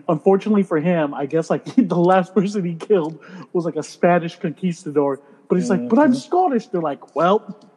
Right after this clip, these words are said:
Speaker 1: you're gonna have to be both."
Speaker 2: Man. And then
Speaker 1: By
Speaker 2: that
Speaker 1: the way, here's a, here's a Japanese sword. <laughs> It's meant for two hands, but you use it whatever, however you want to.
Speaker 2: Wait,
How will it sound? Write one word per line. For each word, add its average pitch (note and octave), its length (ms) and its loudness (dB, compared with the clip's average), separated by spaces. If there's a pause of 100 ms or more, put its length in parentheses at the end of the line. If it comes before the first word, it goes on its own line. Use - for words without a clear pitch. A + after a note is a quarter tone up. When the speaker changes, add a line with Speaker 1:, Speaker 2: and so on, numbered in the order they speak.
(300)
Speaker 1:
you're G3+ 120 0
gonna G3 180 -6
have F3+ 200 -8
to F#3+ 80 -8
be F3 100 -8
both." A#2+ 340 -10 (880)
Speaker 2:
Man. B2+ 640 -2 (120)
And A#2+ 100 -6
then A#2+ 80 0
Speaker 1:
By F#3 140 4
Speaker 2:
that F#3+ 80 2
Speaker 1:
the F#3+ 80 -4
way, F3+ 160 -2
here's G3 180 -2
a, E3+ 140 -2
here's F#3+ 240 -4
a E3+ 80 -6
Japanese D#3+ 680 -6
sword. C3 360 -10 (640)
<laughs> - 60 2 (840)
It's - 180 2
meant A#3 180 4
for A#3 100 2
two A3+ 200 4
hands, A#3 240 4
but F#3 200 0
you B3 120 4
use F#3+ 260 2
it E3+ 140 0
whatever, D#3 340 -2
however E3 300 0
you D#3 160 -10
want D#3 400 -4
to. - 300 -18 (880)
Speaker 2:
Wait, C3 180 2